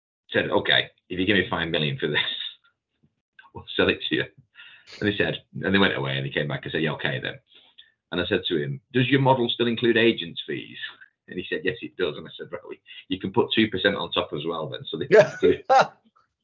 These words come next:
Speaker 1: But if you understand institutions, th-, th-, they are, it, it, those kind of institutions, they're just solving back to a number.
Speaker 2: Yeah.
Speaker 1: A-, and I remember going seeing one of the big ones years ago, and I said,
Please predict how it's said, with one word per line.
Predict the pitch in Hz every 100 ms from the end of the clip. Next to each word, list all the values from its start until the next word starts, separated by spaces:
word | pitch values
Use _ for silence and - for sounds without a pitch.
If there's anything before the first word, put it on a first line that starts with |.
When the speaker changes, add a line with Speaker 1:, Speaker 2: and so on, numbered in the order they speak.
| _ _ _ _ -
Speaker 1:
But | 123 127 - _
if | 135
you | 139
understand | 160 151 147 143
institutions, | 135 127 117 139 131 - - - - - _ _ _ _ - - _ _ _ _
th-, | 87 -
th-, | 101 -
they | 107
are, | 107 107 104 - _ _ _ _ _ _ _ -
it, | 95
it, | 101 - 95 -
those | 113 101
kind | 82
of | 80
institutions, | 78 - 78 67 - - _
they're | 95 80
just | 117 -
solving | 110 107 95 87
back | 71 92 -
to | 82
a |
number. | 76 90 76 71 _ _ _ _ _ -
Speaker 2:
Yeah. | 92 85 76 _ _ _ _ 87
Speaker 1:
A-, | 90
and | 104 98 98 -
I | 101
remember | 110 113
going | 104 92 -
seeing | 85 82 80 78 _ _ _ _ _ _ - -
one | 92
of | 82
the |
big | 78 90
ones | 73 71
years | 85 80
ago, | 76 60 52 -
and | 80
I | 80
said, | 76